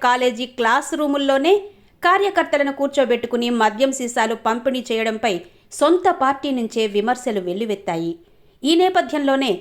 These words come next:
అప్పటికే వాసుపల్లి చర్యలతో విసిగిపోయిన కార్పొరేటర్లు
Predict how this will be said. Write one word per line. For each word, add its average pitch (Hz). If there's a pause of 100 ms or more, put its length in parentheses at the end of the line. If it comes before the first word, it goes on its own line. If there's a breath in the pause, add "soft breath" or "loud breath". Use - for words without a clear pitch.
(340 loud breath)
అప్పటికే 302
వాసుపల్లి 285
చర్యలతో 269
విసిగిపోయిన 247
కార్పొరేటర్లు 233